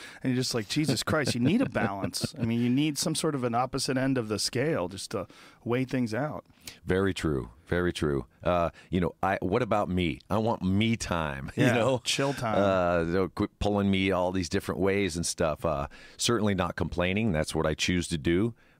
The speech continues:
Speaker 2: But I also choose this, too.
Speaker 1: Well, that's where Ma-, Vail completely makes sense.
Speaker 2: Mm-hmm.
Speaker 1: What, so, how long you been raising bees?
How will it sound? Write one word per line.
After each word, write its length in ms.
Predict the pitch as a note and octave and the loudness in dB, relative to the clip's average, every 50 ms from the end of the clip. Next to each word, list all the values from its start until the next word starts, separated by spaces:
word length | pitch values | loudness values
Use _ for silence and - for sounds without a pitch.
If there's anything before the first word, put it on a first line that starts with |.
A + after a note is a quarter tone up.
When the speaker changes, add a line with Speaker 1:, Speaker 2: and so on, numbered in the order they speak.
| _ | _
Speaker 2:
But 200 | - E2 E2 - - - | -2 -2 -2 -2 -2 0
I 100 | E2+ E2+ | 0 2
also 240 | E2 E2+ - - D#2+ | 2 0 0 -2 -4
choose 340 | D#2 - - F2 E2 D#2 C#2+ | -4 -2 0 0 0 2 0
this, 280 | F2 E2+ - - - | 0 -2 -2 -4 -4
too. 180 | - E2+ D2+ C2 - - - - - - - - | -2 -2 -2 -4 -6 -12 -14 -14 -12 -10 -4 -4
Speaker 1:
Well, 100 | C3 C3 | -2 0
that's 280 | B2+ C#3+ D3 D3 - | 0 -2 -2 -2 -2
where 180 | C#3+ B2+ A2+ G#2+ | -2 -2 -2 -2
Ma-, 220 | G#2 A2 A2 G#2+ - | -2 -2 -2 -2 -4
Vail 380 | G#2+ G#2+ A2 A2+ A2+ G2+ G2 F#2+ | -6 -4 -2 -2 -2 -2 -2 -4
completely 440 | - - A2 - - A#2 G#2+ G2 G2 | -6 -8 -8 -4 -4 -4 -2 -2 -4
makes 260 | F#2+ F#2+ F#2 - - | -6 -8 -8 -8 -8
sense. 320 | A2 G#2+ G2+ F#2+ - - - | -6 -6 -6 -8 -10 -8 -6
Speaker 2:
Mm-hmm. 260 | E2+ E2+ D#2+ E2+ E2+ C2 - - - | -4 -2 0 0 -2 -4 -6 -10 -8
Speaker 1:
What, 240 | - C#3 D#3+ - - | -4 -2 -2 -2 0
so, 240 | - - F#3+ E3 - - - - | 0 0 0 -2 -2 -6 -6 -4
how 140 | D3 F#3+ A3 | -2 0 2
long 120 | B3 C#4 | 4 4
you 80 | C#4+ C#4 | 4 4
been 120 | C4 A3 | 4 4
raising 320 | F3+ F#3+ G3+ G#3 G#3 G3 D3 | 2 0 0 0 0 -2 -2
bees? 540 | A2 B2+ C#3 G#3 A3+ - - D2+ - - | 0 0 0 0 0 -2 -4 -6 -12 -16